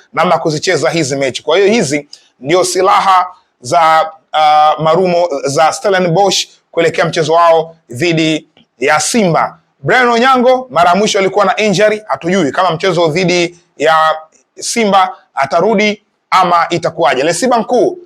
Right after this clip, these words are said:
ni mchezaji mzuri ambaye alitokea bench katika mchezo dhidi ya Zamalek kule Cairo na aliassist bao ambalo lilifungwa na Sile Nduli, bao ambalo lilitosha kuwapeleka hatua inayofuata. Kwa kupima, nyota hawa wa Marumo Gallants na nyota wa Simba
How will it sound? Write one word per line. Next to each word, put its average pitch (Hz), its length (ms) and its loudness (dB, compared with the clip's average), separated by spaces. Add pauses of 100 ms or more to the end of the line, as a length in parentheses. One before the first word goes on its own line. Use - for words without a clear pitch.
(160)
ni 135 60 -10
mchezaji 190 360 0
mzuri 202 380 2
ambaye 156 300 0
alitokea 160 380 -2
bench 240 360 0 (260)
katika 165 320 -4
mchezo 185 360 0
dhidi 185 260 0
ya 170 120 2
Zamalek 214 500 0
kule 185 300 -2
Cairo 175 380 0 (300)
na 139 120 -2
aliassist 160 580 -2
bao 175 260 4
ambalo 160 200 0
lilifungwa 156 380 -2
na 143 100 -2
Sile 160 320 -2
Nduli, 160 400 0 (380)
bao 165 220 4
ambalo 160 260 2
lilitosha 156 520 -2 (220)
kuwapeleka 160 500 -2
hatua 143 440 0
inayofuata. 131 600 -2 (220)
Kwa 233 140 0
kupima, 196 420 0 (300)
nyota 202 280 -2
hawa 214 180 4
wa 190 60 4
Marumo 185 340 2
Gallants 147 520 -2 (140)
na 151 120 -4
nyota 175 240 -2
wa 156 100 0
Simba 151 420 -2